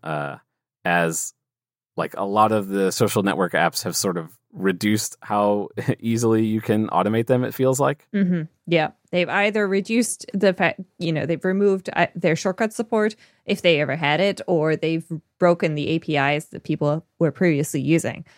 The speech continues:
Speaker 2: which is a real shame because social media is the perfect thing to automate for something like that. We're very fortunate that we can still post the Automator stuff to Twitter automatically. I'm, I'm waiting for that to break at some point, though. <laughs>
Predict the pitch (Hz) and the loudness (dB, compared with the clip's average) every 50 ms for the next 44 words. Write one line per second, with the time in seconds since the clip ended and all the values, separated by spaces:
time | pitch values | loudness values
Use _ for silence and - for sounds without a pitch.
0 | _ _ - - 175 185 185 175 180 147 196 208 180 170 - - 180 151 127 139 | _ _ -10 -4 -2 0 0 0 0 0 2 2 2 0 0 0 -2 -2 -2 -4
1 | 147 - - - - - - - - - 185 170 - - - 160 160 - - 90 | -8 -8 -6 -6 -6 -6 -6 -6 -2 0 0 0 0 -2 -6 -8 -6 -6 -6 -6
2 | - - - 160 - - 185 180 - 147 151 - 170 147 151 151 - - - 139 | -6 -6 -8 -6 -2 0 0 0 0 -2 -2 -2 -2 -2 -2 -2 -4 -2 -2 -4
3 | 151 - 175 156 147 135 - - _ _ - 165 156 - - 175 165 - - 139 | -4 -4 -4 -6 -6 -6 -8 -12 _ _ -8 -8 -4 -2 -2 -2 0 -2 -4 -4
4 | 139 135 135 156 - - 170 123 80 - - - - _ - 185 175 196 185 170 | -4 -4 -6 -4 0 0 0 0 0 -4 -10 -20 -20 _ -4 -2 0 2 2 0
5 | 156 - - 170 170 - - 135 - - - - - - 147 160 - - 160 135 | 0 0 0 -2 -2 -2 -4 -6 -6 -6 -8 -8 -8 -8 -8 -6 -4 -2 -2 -2
6 | 135 - - 156 147 - - - - 135 139 - 160 143 139 - - - - - | -2 -2 -2 -4 -4 -4 -4 -4 -4 -4 -4 -4 -6 -8 -8 -8 -10 -14 -14 -14
7 | 147 - _ - - - - 156 - - 139 147 - _ _ _ _ _ - - | -16 -16 _ -18 -10 -8 -6 -6 -6 -8 -10 -14 -14 _ _ _ _ _ -8 -8
8 | 156 - - 139 127 139 - - - - - - 147 - _ - 147 147 156 - | -6 -6 -6 -6 -8 -8 -8 -12 -12 -12 -14 -16 -16 -12 _ -8 -8 -8 -6 -4
9 | - 147 147 151 156 151 143 135 139 - - 147 127 131 - - 139 - 123 123 | -2 0 2 4 2 2 2 -2 -4 -6 -8 -6 -6 -8 -8 -8 -8 -8 -8 -8
10 | 135 - - - - - 156 - - - - - - 151 - _ | -8 -8 -10 -12 -12 -14 -12 -10 -10 -10 -10 -10 -12 -14 -14 _